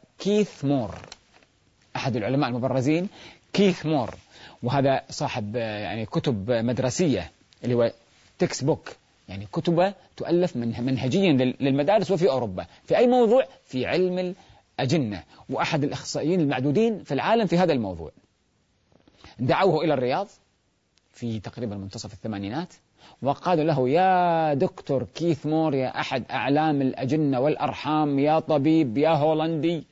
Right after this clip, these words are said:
إليك القرآن الكريم، وهذه آيات الأجنة والأرحام والعظام والنشأة والخلق باختصار، اتفضل اقراها".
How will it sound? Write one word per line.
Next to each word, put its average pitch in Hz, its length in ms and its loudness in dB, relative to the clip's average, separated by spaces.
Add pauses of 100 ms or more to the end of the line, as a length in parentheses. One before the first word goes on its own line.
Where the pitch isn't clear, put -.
(1080)
إليك 165 320 2
القرآن 151 400 -2
الكريم، 165 500 -4
وهذه 165 800 0
آيات 160 540 -4
الأجنة 190 760 -2 (320)
والأرحام 160 840 0
والعظام 147 640 0
والنشأة 147 460 0
والخلق 127 420 -2 (580)
باختصار، 151 560 -2 (420)
اتفضل 208 680 0 (720)
اقراها". 160 480 0